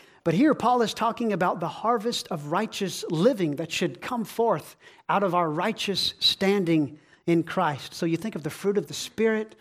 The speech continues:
love, joy, peace, patience, serving one another, dying to yourself on behalf of other people,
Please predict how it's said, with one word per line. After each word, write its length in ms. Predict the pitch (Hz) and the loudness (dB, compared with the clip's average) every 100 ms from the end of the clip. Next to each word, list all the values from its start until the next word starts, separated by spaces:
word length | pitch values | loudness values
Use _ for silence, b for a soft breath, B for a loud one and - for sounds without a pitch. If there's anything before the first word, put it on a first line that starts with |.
| b b | b b
love, 480 | 165 185 170 143 - _ | 0 2 0 -4 -14 _
joy, 460 | - 190 202 175 143 - _ _ | -6 0 0 0 -4 -12 _ _
peace, 500 | 214 196 - - - _ _ _ _ _ _ | -4 -2 -2 -6 -8 _ _ _ _ _ _
patience, 640 | - 208 - 190 - - - _ b b | -2 0 0 -4 -8 -10 -10 _ b b
serving 560 | - - 214 247 196 170 | -8 0 2 4 4 2
one 160 | 165 | 2
another, 300 | 160 156 143 | 2 0 -4
dying 500 | 135 185 202 254 262 - | -4 2 2 2 -2 -4
to 120 | 226 | -6
yourself 680 | 202 180 - 226 233 185 190 | -6 -6 -6 -6 -4 -4 -4
on 120 | 170 | -4
behalf 440 | 165 170 208 214 | -4 -4 -6 -4
of 120 | 185 | -6
other 180 | 180 170 | -6 -8
people, 460 | 165 202 196 151 | -8 -10 -10 -16